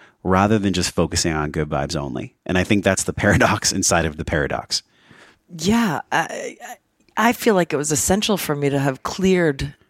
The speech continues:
Speaker 2: that before I can really shine bright, uh, in the area I wanna shine.
Speaker 1: I asked a therapist this once.
Speaker 2: Okay, go.
Speaker 1: And she, and I was like, "How do we know how much time we should spend in the darkness versus how much
Speaker 2: <laughs>
Speaker 1: time we should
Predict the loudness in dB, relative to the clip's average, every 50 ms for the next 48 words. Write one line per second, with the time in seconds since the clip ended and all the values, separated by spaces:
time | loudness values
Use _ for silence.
0 | -10 -8 -4 0 0 0 2 0 -2 -4 -6 -14 -18 -20 _ _ -4 -4 -4 -2
1 | 0 2 2 4 4 2 2 0 -4 -6 -4 -2 0 0 0 0 0 -2 0 0
2 | -2 -2 -4 -6 -8 -6 -4 0 0 2 2 0 -2 -4 -10 -16 -16 _ _ _
3 | _ _ _ _ _ -6 -4 -2 -2 -4 -4 -6 -6 -6 -4 -2 0 0 0 0
4 | 0 0 0 -2 -4 -6 -6 -6 -6 -8 -10 -6 -2 2 2 4 4 4 4 2
5 | 2 4 2 4 4 4 2 2 2 2 2 2 2 2 2 2 2 2 4 2
6 | 0 0 -2 -4 -6 -6 -8 -10 -10 -12 -10 _ -4 -2 -2 0 2 2 2 0
7 | 2 0 2 2 2 4 2 2 2 4 4 6 6 6 8 8 6 6 6 4
8 | 4 2 2 -2 -4 -2 0 2 4 4 2 2 2 0 -2 -2 0 2 2 2
9 | 2 2 2 2 2 0 0 0 0 0 0 2 2 2 2 4 4 4 4 4
10 | 4 4 4 4 4 2 2 2 2 4 4 4 4 4 4 4 4 2 2 0
11 | -2